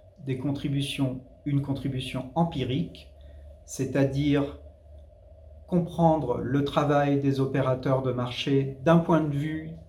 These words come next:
gestionnaire n'a été encore que peu élaboré. Contribution managériale, essayer pour réguler les professions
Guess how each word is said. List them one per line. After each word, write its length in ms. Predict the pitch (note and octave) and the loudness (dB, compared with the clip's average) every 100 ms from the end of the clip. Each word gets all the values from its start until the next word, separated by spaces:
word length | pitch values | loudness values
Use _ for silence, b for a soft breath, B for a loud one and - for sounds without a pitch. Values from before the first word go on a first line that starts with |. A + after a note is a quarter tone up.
| - - - - - | -20 -20 -20 -20 -8
gestionnaire 920 | B2 D#3 D#3+ D3+ C#3 C3+ C3 C3 - b b b b - C#3 | -2 0 0 2 6 6 4 0 -8 b b b b -10 2
n'a 240 | C3+ C3+ | 4 4
été 200 | C#3 C#3+ | 4 2
encore 440 | C3 C3 C#3+ C3 | 2 2 0 0
que 100 | - | -2
peu 520 | A2+ - F3+ E3+ E3 - D#3 | -10 0 6 6 6 -4 -6
élaboré. 640 | B2+ A#2+ A#2+ A2 C#3 - - b b b - - | -4 -2 0 0 -2 -4 -14 b b b -12 -2
Contribution 960 | E3 E3+ E3+ E3+ - F3+ E3+ E3 E3 - - | 0 2 2 2 2 2 4 4 0 -10 -2
managériale, 1160 | C#3 C#3 C#3 C3 C3 A#2+ B2 D3+ F3+ - G#2+ - - - b b - - | 4 4 4 2 -2 0 4 6 6 2 -2 -10 -18 -20 b b -14 -6
essayer 760 | C#3 D3+ D3+ D3 D3+ D3 D3+ - - | -4 -2 0 2 2 0 -6 -14 -16
pour 220 | - F#3 E3 | 0 2 4
réguler 720 | D3 D3 C#3+ C#3+ C#3+ C#3+ - - - - - - - - - - C3+ | 2 2 2 2 2 2 -6 -18 -20 -20 -20 -20 -20 -20 -20 -14 -6
les 220 | B2+ C#3+ | 0 0
professions 920 | - D#3 D3+ C#3 - D3+ C#3+ C#3+ C#3 | 0 -4 -2 -4 -2 -2 0 2 0